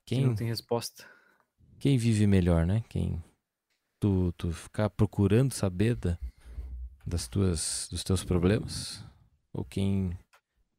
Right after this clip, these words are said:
Speaker 2: não sabe e acaba vivendo melhor, enfim. Viveu bem os três anos, isso que eu queria dizer, né? Enquanto a outra
Speaker 1: Sim.
Speaker 2: viveu lutando e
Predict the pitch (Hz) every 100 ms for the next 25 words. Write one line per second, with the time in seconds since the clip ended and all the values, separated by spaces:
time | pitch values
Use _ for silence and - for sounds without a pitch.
0 | 101 110 113 - 101 104 95 92 - 92
1 | 92 87 82 85 80 78 65 82 85 87
2 | - - _ _ _ _ _ _ - -
3 | - _ _ - 92 95 110 107 127 113
4 | - 95 90 98 80 - 85 - 80 78
5 | 76 87 87 92 - _ - _ 87 92
6 | 90 95 104 87 85 95 95 92 101 -
7 | 95 95 101 107 107